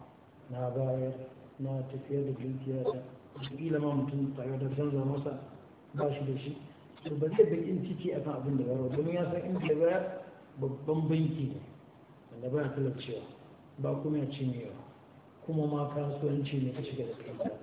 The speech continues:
wanda ka ba wa ɗin, wanda zai yi ko Allah, Allah hasanan,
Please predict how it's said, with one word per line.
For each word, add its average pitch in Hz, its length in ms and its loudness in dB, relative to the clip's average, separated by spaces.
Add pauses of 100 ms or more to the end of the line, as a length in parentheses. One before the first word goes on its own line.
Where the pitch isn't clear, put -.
(340)
wanda 127 220 -4
ka - 120 -10
ba 123 100 -2
wa 117 100 -4
ɗin, 139 140 -8 (140)
wanda 127 200 0
zai 123 200 0
yi 123 120 -4
ko 135 160 -6
Allah, 120 320 -6
Allah 120 240 -6
hasanan, 156 400 -2